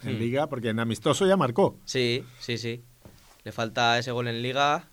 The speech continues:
Speaker 2: que es lo que quiere. Ya he hablado con él y está loco por marcar ese gol.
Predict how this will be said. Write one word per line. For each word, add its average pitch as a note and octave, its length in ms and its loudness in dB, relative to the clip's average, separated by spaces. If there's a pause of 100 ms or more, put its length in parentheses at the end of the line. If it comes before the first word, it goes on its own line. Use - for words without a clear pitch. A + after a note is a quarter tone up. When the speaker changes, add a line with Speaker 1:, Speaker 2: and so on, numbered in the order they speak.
Speaker 2:
que G#2+ 240 -2
es A2+ 40 -2
lo A2+ 140 -4
que A2 140 -6
quiere. B2 360 -2
Ya A#2 300 2
he A2 40 2
hablado B2 280 2
con A#2 140 -2
él B2+ 140 -2
y A#2 220 0
está A2+ 360 0
loco A2+ 340 -2
por A2 100 -4
marcar G#2+ 260 -4
ese G#2+ 120 -8
gol. A2+ 300 -6